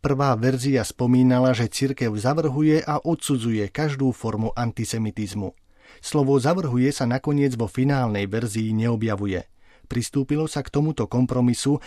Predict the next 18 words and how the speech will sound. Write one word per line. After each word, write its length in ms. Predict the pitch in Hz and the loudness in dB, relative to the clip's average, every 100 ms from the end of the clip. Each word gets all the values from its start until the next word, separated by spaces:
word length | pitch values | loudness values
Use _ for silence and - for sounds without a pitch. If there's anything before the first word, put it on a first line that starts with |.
| - - | -12 -6
aby 160 | 156 190 | -4 -2
sa 160 | 143 | 2
neznepokojovali 960 | 123 135 151 147 151 147 151 143 135 113 | 4 4 2 -2 -2 -2 0 0 0 2
malé 320 | 117 139 113 | 2 2 0
cirkvi 400 | - 131 131 135 | 0 -4 -2 0
na 160 | 123 117 | 2 0
Strednom 400 | - 117 120 120 | -2 -4 0 2
východe, 560 | 117 135 - 123 117 - - - | 2 -2 -2 -2 -2 -4 -12 -8
pretože 480 | 147 147 139 135 - | -4 0 2 0 0
podľa 320 | 117 107 - | -2 -2 -2
ich 240 | 156 147 | -4 -4
úsudku 720 | - 123 - 135 - 156 170 - - | -4 -4 -2 -2 -2 -2 -2 -4 -12
by 240 | 120 131 | -2 -2
explicitné 880 | 135 156 - 196 180 120 - 117 110 | 0 -6 -4 -4 -4 -6 -4 -2 -2
zavrhnutie 640 | 104 139 135 139 131 123 127 | -2 -2 0 0 0 0 0
znamenalo 720 | 110 131 156 151 143 139 - 160 | 2 0 0 0 0 -2 -2 -2
implicitné 800 | 180 170 156 151 - 143 117 - | -2 -2 -4 -4 -2 0 0 -2
uznanie 560 | 147 143 135 131 117 | -2 0 2 2 0